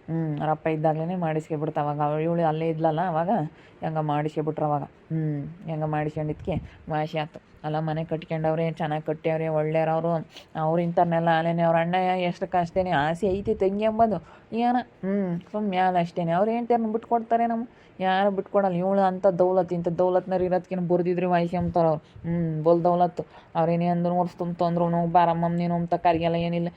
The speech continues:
"ಸವಾಸನೆ ಬೇಡ ಅಂತ ಮದ್ವೆ ಆದ್ರೂ ಸಾಕು" ಅಂತ ಹೇಳ ಅತ್ತೆ ಕಣಮ್ಮ ಅಂತ ಸುಮ್ಮನೆ ಕೊಟ್ಟು ಮದುವೆ ಮಾಡಿರು. ಏ, ಸುಮ್ನೆ ಹೇಳ್ತಾಳೆ ಇವಳು, ಬರೀ ಸುಮ್ಮನೆ ಬಿಲ್ಡಪ್ ಕೊಡ್ತಾಳೆ. ಕೊಡ್ಲಾಳ ಬಿಡ, ಮತ್ತೆ ಯಾರಿಗೇನೇನು ಗೊತ್ತಿಲ್ಲದ್ದಲ್ಲ,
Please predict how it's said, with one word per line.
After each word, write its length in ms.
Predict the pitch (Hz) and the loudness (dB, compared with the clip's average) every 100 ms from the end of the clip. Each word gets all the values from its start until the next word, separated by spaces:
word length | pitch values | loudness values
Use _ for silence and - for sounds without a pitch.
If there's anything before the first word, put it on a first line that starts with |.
| - - | -14 -6
"ಸವಾಸನೆ 400 | 185 156 151 160 | 0 0 0 -2
ಬೇಡ 160 | 165 165 | 2 2
ಅಂತ 220 | 165 165 | 0 -4
ಮದ್ವೆ 220 | 165 160 | -4 0
ಆದ್ರೂ 200 | 165 165 | 0 0
ಸಾಕು" 300 | 170 175 170 | -2 -2 0
ಅಂತ 200 | 170 170 | -2 0
ಹೇಳ 120 | 175 170 | -2 -2
ಅತ್ತೆ 280 | 165 170 | -2 -6
ಕಣಮ್ಮ 280 | 165 175 170 | -4 -2 -2
ಅಂತ 160 | 170 170 | -4 -6
ಸುಮ್ಮನೆ 240 | 165 170 | -4 -4
ಕೊಟ್ಟು 260 | 165 170 165 | 0 0 0
ಮದುವೆ 180 | 160 165 | -4 -2
ಮಾಡಿರು. 520 | 165 165 170 - - - - | -2 -2 -2 -6 -20 -20 -12
ಏ, 120 | 165 | -10
ಸುಮ್ನೆ 400 | 156 170 151 165 | -8 -6 -4 -2
ಹೇಳ್ತಾಳೆ 440 | 160 170 170 175 | 2 2 2 0
ಇವಳು, 160 | 175 175 | 0 0
ಬರೀ 140 | 170 | -2
ಸುಮ್ಮನೆ 280 | 175 180 175 | -2 -4 -4
ಬಿಲ್ಡಪ್ 320 | 170 170 170 - | -2 0 -2 -2
ಕೊಡ್ತಾಳೆ. 360 | 170 165 175 | -2 -2 -4
ಕೊಡ್ಲಾಳ 340 | 165 170 170 175 | -2 -2 0 0
ಬಿಡ, 180 | 165 | 2
ಮತ್ತೆ 640 | 175 175 170 185 - - - | 0 0 -2 -6 -10 -18 -10
ಯಾರಿಗೇನೇನು 520 | 165 156 156 160 165 | -6 -4 -4 -2 0
ಗೊತ್ತಿಲ್ಲದ್ದಲ್ಲ, 580 | 165 165 165 165 160 165 | 0 0 0 0 2 2